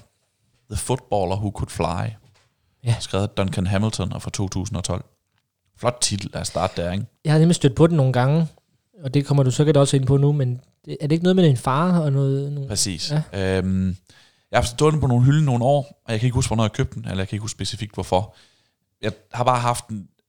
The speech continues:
Speaker 1: jeg har bare set den på sådan tilpas mange lister over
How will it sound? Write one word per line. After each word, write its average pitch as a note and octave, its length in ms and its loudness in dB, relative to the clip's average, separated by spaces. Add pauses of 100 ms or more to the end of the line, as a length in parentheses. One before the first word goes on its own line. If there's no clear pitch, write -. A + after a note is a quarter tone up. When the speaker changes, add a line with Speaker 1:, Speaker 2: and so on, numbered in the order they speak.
Speaker 1:
jeg A#2 80 -6
har A2+ 40 -2
bare A#2 160 -4
set C#3 300 0
den G#2 80 -10
på F#2 100 -12
sådan G#2+ 200 -4
tilpas - 440 -2
mange G#2+ 240 0
lister G#2+ 460 -2 (640)
over G2 320 2